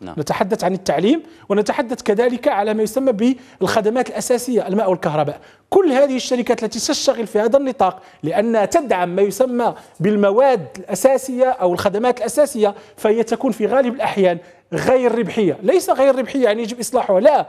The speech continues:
Speaker 2: لأنها تعنى بما يسمى بالخدمات الأساسية للمجتمع. لذلك يجب هيكلة هذه المؤسسات لكي تكون أكثر نجاعة بالنسبة للمواطن وكذلك بالنسبة ل-، للاقتصاد. لذلك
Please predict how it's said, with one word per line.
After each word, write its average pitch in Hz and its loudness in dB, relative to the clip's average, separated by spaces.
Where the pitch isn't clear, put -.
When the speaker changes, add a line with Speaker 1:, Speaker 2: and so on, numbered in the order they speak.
Speaker 2:
لأنها 202 2
تعنى 247 2
بما 226 -4
يسمى 269 2
بالخدمات 226 0
الأساسية 254 -2
للمجتمع. 202 -2
لذلك 294 2
يجب 226 0
هيكلة 285 2
هذه 202 0
المؤسسات 175 -2
لكي 220 0
تكون 254 0
أكثر 277 0
نجاعة 233 2
بالنسبة 190 -2
للمواطن 294 2
وكذلك 254 2
بالنسبة 226 -2
ل-، 220 -2
للاقتصاد. 190 0
لذلك 262 2